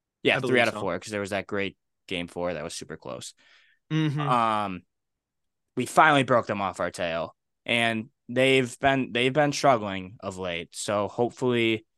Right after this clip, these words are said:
Speaker 1: just continue. At the end of the day, as much as we want the N L Central, just making the playoffs is a successful season.
Speaker 2: Exactly.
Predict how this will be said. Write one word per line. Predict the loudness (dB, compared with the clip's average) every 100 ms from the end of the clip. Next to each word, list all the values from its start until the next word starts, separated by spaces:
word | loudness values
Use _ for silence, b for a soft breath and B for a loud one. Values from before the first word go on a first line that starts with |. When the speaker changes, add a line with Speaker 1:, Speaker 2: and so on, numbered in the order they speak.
| _ _ _ _ _ _ _ _
Speaker 1:
just | -10 -6
continue. | -6 -2 0 2 4 4 4 0 _ _ _ _ _ _ _ _ _ 0
At | 2
the | 4 6
end | 8
of |
the | 6
day, | 2 2 2 -2 _ _ -2
as | 0
much | 0 0 0
as |
we | 0
want | 0 2
the | 0
N | -2
L | -2
Central, | -2 -2 0 0 0 _ _ _ _ _ _ _ _ _ _ 0
just | 2 4
making | 2 2 -2
the | -4
playoffs | -2 -2 -2 -6
is | -14
a | -12
successful | -12 -12 -10 -10 -10 -12
season. | -12 -12 -12 -14 -16 _ _ -8
Speaker 2:
Exactly. | -8 -6 -6 -6 -10 -10